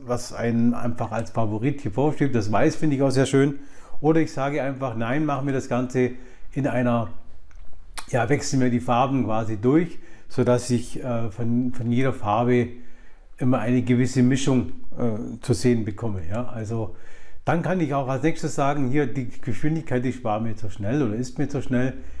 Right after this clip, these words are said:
Ich kann es jetzt langsamer einstellen. Ich denke jetzt mal, die erste Einstellung wahrscheinlich eher Richtung Party, Disco. Jetzt kommen wir eher in die Richtung, in die Entspannungsgegend, wo ich sage, ich kann es hier wirklich leiser einstellen,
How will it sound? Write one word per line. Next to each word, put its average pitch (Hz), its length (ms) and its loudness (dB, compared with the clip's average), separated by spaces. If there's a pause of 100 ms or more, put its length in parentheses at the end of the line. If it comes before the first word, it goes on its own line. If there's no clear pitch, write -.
(360)
Ich - 120 -2
kann 120 160 2
es 117 80 2
jetzt 104 120 0
langsamer 147 440 2
einstellen. 135 760 2 (1700)
Ich - 80 -20
denke 110 160 2
jetzt 120 160 -2
mal, 110 140 2
die 110 160 2
erste 120 400 2
Einstellung 120 480 2
wahrscheinlich 117 500 2
eher 123 240 2
Richtung 120 360 2
Party, 131 520 2
Disco. 143 560 4 (320)
Jetzt 131 260 0
kommen 131 200 2
wir 127 80 4
eher 127 340 4
in 131 160 4
die 117 140 4
Richtung, 120 360 2
in 110 160 -2
die 107 120 -2
Entspannungsgegend, 156 1160 -2 (360)
wo 127 80 4
ich 123 140 0
sage, 123 260 0
ich 120 120 -2
kann 120 140 2
es 120 80 2
hier 117 100 2
wirklich 123 280 0
leiser 143 360 4
einstellen, 135 720 0